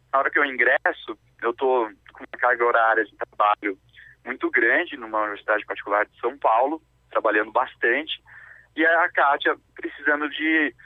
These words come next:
de pessoas pra colaborar com o projeto. E eu queria muito colaborar, né? Até porque, naquele momento que eu ingresso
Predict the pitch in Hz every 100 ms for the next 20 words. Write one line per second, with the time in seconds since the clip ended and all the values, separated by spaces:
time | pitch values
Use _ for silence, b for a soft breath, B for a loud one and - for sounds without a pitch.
0 | B B _ 139 170 151 156 147 156 151
1 | 156 - 156 156 160 131 139 - 147 151
2 | 147 143 170 156 117 110 _ 120 120 151
3 | 165 180 156 165 147 147 - 120 117 117
4 | 104 - _ _ - - B B B -
5 | 127 156 156 160 - 151 165 - B B
6 | _ 120 123 151 151 127 120 - 127 117
7 | 110 110 107 - 95